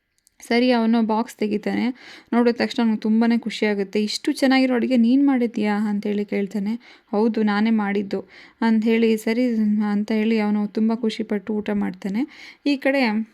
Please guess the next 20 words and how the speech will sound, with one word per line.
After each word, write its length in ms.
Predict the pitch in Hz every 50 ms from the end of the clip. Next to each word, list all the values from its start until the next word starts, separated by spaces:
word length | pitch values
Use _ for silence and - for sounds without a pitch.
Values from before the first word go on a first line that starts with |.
| _ _ _ _ _ _ _ _ _ _ _ _ _ _ _ _ - - 240
ಧನ್ವಿ 420 | 233 214 226 220 226 247 254 247 233 226
ಸ್ಪೆಷಲ್ 380 | - - 233 233 - 262 262 254
ಕ್ಲಾಸ್ 280 | - 240 233 226 - -
ಇದೆ 160 | 233 220 226 220
ಅಂತೇಳಿ 440 | 220 220 208 202 214 208 214 220 226
ಅಜ್ಜಿ 280 | 214 202 190 185 196 226
ಮತ್ತು 260 | 226 220 214 214 - 214
ಅಮ್ಮನ 200 | 208 202 208 214
ಹತ್ರ 220 | 202 202 - 226 214
ಸುಳ್ಳು 300 | - - 240 226 226 226
ಹೇಳ್ತಾ 260 | 226 214 202 - 202
ಇರ್ತಾಳೆ. 380 | 196 190 185 - 202 196 208 226 262 - - - - - - -
"ಆ, 120 | - 240 240 240 233 233
ಏನೇ 260 | 233 254 285 285 277 262
ಇವತ್ತು, 320 | 240 226 220 214 - 247 247
ಏನ್ 220 | 240 240 240 254
ಸ್ಪೆಷಲ್ 320 | 254 - 226 226 - 240 226
ಕ್ಲಾಸ್ 240 | - 226 220 214 -
ತಗೋತಾರೆ 440 | - 208 196 202 202 214 202 208 202
ನಿನಗೆ? 320 | 196 202 196 196 202 233